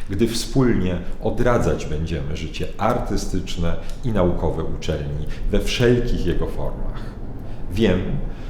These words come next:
że nawet w tak niekorzystnej sytuacji możemy w naszej akademickiej wspólnocie wzajemnie na siebie liczyć, traktując zdobywane teraz doświadczenia jako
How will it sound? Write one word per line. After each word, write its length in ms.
że 160
nawet 300
w 160
tak 240
niekorzystnej 680
sytuacji 680
możemy 540
w 80
naszej 300
akademickiej 680
wspólnocie 640
wzajemnie 560
na 120
siebie 300
liczyć, 640
traktując 520
zdobywane 840
teraz 380
doświadczenia 720
jako 380